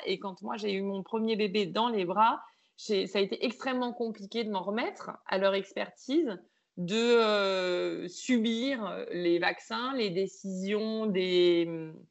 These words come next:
des médecins sans forcément les comprendre. Ça m'était pas forcément bien expliqué. Euh, je sentais que je gênais quand je posais la question. Bref, donc,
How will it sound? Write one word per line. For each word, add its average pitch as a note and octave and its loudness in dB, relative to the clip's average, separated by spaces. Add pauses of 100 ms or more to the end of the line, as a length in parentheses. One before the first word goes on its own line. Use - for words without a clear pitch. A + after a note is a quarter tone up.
(600)
des G3+ 4
médecins A3+ 2
sans A3+ -2
forcément A#3 -4
les A3 -2
comprendre. G#3+ -2
Ça A3 -6
m'était E3+ -4
pas G3 2
forcément F#3+ -6
bien F#3+ 0
expliqué. A3+ -2 (340)
Euh, F3 6
je F3+ 0
sentais F#3 -4
que E3+ -8
je F#3 0
gênais G#3 -2
quand G#3 -8
je - -12
posais F#3+ -4
la F3+ 0
question. A#3+ -4
Bref, A3 2 (120)
donc, A#3 0